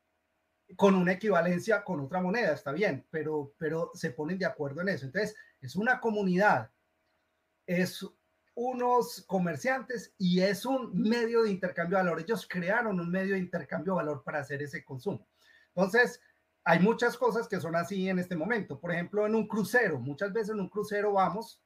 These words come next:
a un crucero que dura cuatro, cinco, ocho días, y en el crucero lo primero que hacen es colocarnos un dispositivo en que nos dicen, "Adentro del crucero que dura cuatro días y solo dentro del crucero van a consumir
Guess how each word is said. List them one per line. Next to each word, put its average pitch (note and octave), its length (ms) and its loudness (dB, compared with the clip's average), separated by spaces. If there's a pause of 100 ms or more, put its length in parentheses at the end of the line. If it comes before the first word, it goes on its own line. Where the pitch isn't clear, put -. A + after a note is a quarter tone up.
(140)
a D#3 100 -8
un C#3+ 120 -6
crucero G3 460 -4
que E3+ 80 -10
dura D3+ 280 -4
cuatro, F3+ 320 -2
cinco, F#3+ 340 -6
ocho E3 220 -8
días, F3+ 320 -4 (360)
y C#3+ 160 -6
en D#3+ 80 -2
el E3 140 -6
crucero E3+ 440 -4
lo A#3+ 140 -2
primero F#3 260 -6
que G3+ 80 -4
hacen G3 220 -2
es F#3 160 -6
colocarnos F3 720 -4
un F3+ 80 -6
dispositivo F3+ 720 -6
en G3 60 -10
que G3 80 -10
nos D#3+ 160 -8
dicen, G3 340 -10 (460)
"Adentro E3+ 760 0
del E3 180 -6
crucero G3 440 2
que A#3+ 80 -2
dura G3+ 280 2
cuatro A3+ 320 2
días D3+ 360 -4
y C#3+ 80 -4
solo E3+ 340 -4
dentro G3 240 -4
del F3+ 80 -10
crucero G#3 360 -4
van E3 160 2
a F#3+ 100 -2
consumir F#3 560 -4